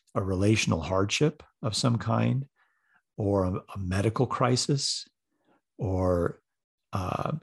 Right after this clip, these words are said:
s-, a struggle against something like depression that drives you closer to him, makes you more dependent on him.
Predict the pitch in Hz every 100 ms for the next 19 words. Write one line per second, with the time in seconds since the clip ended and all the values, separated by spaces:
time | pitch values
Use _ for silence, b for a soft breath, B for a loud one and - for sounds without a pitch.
0 | - - - - 104 - - 101 110 123
1 | 127 - 110 104 101 - - - - -
2 | - 127 113 135 131 117 90 85 - -
3 | 90 - 143 170 170 b b b b _
4 | 101 98 - 104 92 95 104 95 104 92
5 | - 123 135 123 151 180 151 - 98 -
6 | 107 98 92 92 104 110 117 135 147 147
7 | 175 185